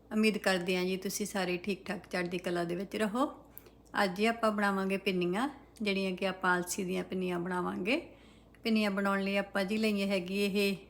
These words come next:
ਅਲਸੀ ਲਈ ਹੈਗੀ ਇੱਕ ਆਪਾਂ ਇੱਕ ਕੌਲੀ, weight ਦੇ ਵਿੱਚ ਇਹ ਦੋ ਸੌ ਗ੍ਰਾਮ ਹੈਗੀ ਆ। ਇੰਨਾ ਹੀ ਆਪਾਂ ਇਹਦੇ ਵਿੱਚ ਗੁੜ ਪਾਵਾਂਗੇ ਤੇ ਥੋੜ੍ਹੇ ਜਿਹੇ ਇਹਦੇ ਵਿੱਚ ਆਪਾਂ ਮਖਾਣੇ, ਕਾਜੂ, ਬਦਾਮ ਤੇ ਸੌਗੀ ਪਾਵਾਂਗੇ।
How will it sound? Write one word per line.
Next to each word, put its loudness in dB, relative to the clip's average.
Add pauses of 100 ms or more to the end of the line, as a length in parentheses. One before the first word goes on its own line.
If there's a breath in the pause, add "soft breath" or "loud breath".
(180)
ਅਲਸੀ -4
ਲਈ 0
ਹੈਗੀ 2
ਇੱਕ -4
ਆਪਾਂ 2
ਇੱਕ 0
ਕੌਲੀ, 2 (400 loud breath)
weight 0
ਦੇ 0
ਵਿੱਚ 0
ਇਹ 2
ਦੋ -2
ਸੌ -4
ਗ੍ਰਾਮ 0
ਹੈਗੀ 0
ਆ। 2 (560 loud breath)
ਇੰਨਾ 2
ਹੀ 2
ਆਪਾਂ 0
ਇਹਦੇ 2
ਵਿੱਚ 0
ਗੁੜ -2
ਪਾਵਾਂਗੇ 2 (480)
ਤੇ 4 (840)
ਥੋੜ੍ਹੇ 4
ਜਿਹੇ 6
ਇਹਦੇ 2
ਵਿੱਚ 0
ਆਪਾਂ 0
ਮਖਾਣੇ, 0 (560 loud breath)
ਕਾਜੂ, 4
ਬਦਾਮ 2
ਤੇ 0
ਸੌਗੀ 0
ਪਾਵਾਂਗੇ। 0